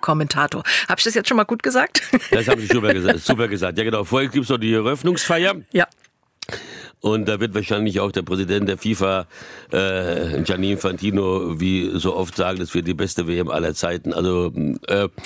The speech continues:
Speaker 2: das übliche Geschwätz.
Speaker 1: Lieber Bela Reti, die Deutschen starten am Mittwoch in die W M. Da geht's gegen Japan. Ist das machbar?
Speaker 2: Ja, äh, es klingt so im ersten Moment so nach einfachem Gegner, aber Japan ist ein Dauergast bei Weltmeisterschaften.
Speaker 1: Mhm.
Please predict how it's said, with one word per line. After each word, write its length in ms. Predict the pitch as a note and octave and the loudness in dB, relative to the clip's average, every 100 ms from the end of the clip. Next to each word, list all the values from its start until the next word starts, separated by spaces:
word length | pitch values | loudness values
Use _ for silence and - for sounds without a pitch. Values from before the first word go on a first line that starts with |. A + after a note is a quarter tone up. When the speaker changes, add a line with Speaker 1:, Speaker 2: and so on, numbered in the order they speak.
| - | -6
Speaker 2:
das 140 | G#2 G#2 | -4 0
übliche 360 | G#2+ F2+ E2 | 0 0 -2
Geschwätz. 460 | E2 - - - - - - - - - | -2 -4 -4 -6 -8 -12 -12 -8 -8 -2
Speaker 1:
Lieber 200 | A3 C#4 | 2 4
Bela 240 | B3 A#3+ A#3+ | 4 4 4
Reti, 320 | A3+ A3+ A#3 | 4 2 0
die 180 | G#3 E3+ | 0 4
Deutschen 520 | G3+ A3 C4 - C#4 | 4 6 4 2 0
starten 400 | - G#3+ G#3+ - | 2 2 2 2
am 160 | F#3 | 4
Mittwoch 360 | G3+ A3 A#3+ A#3 - | 2 2 0 0 2
in 160 | A3+ | 2
die 220 | A3 G3+ | 4 2
W 160 | F#3+ G3+ | 2 2
M. 260 | - F#3 G#3+ | 4 4 4
Da 120 | F#3+ | 4
geht's 320 | E3 F#3 - | 2 0 0
gegen 300 | - F3+ E3+ | 0 2 2
Japan. 600 | E3 D3+ F3+ A3 A3+ A#3 - _ - | 2 0 0 0 2 2 -2 _ -4
Ist 180 | G#3+ - | -2 0
das 100 | C4 | 0
machbar? 360 | A#3+ - C4 E4+ _ _ _ - - - - _ | -2 0 -2 -2 _ _ _ -20 -20 -20 -20 _
Speaker 2:
Ja, 380 | A#2 G2+ G2 D#3 E3+ - G#2 | 0 2 2 0 -2 -8 0
äh, 240 | A2+ B2 B2 | 2 2 0
es 180 | A#2 - | -4 0
klingt 320 | D3 F#3 - | 0 0 -2
so 340 | - D#3 D3 A#2+ | 0 4 4 4
im 280 | B2+ C3 | 4 4
ersten 380 | B2+ C3 D3 - | 4 2 0 2
Moment 380 | C#3 C3 C#3 C#3+ | 4 4 4 4
so 120 | C3 | 4
nach 220 | C3 B2 | 2 0
einfachem 580 | A2 A#2+ C#3+ C3 A#2+ A#2+ | 0 0 0 0 0 0
Gegner, 520 | F#2+ G#2+ A#2 D#3 E3+ | 2 2 2 2 2
aber 160 | A2+ G#2+ | 2 2
Japan 400 | A2 A#2 A#2+ A#2 | 2 0 0 -2
ist 100 | G#2+ | 0
ein 160 | A2 G#2 | 0 2
Dauergast 560 | A#2 C#3+ B2 A#2+ - | 0 0 0 0 0
bei 160 | A#2 G#2 | 0 2
Weltmeisterschaften. 920 | A2+ A2+ A#2 A#2+ - A2+ B2+ D3 | 2 2 0 0 0 2 2 2
Speaker 1:
Mhm. 80 | D#3+ | 2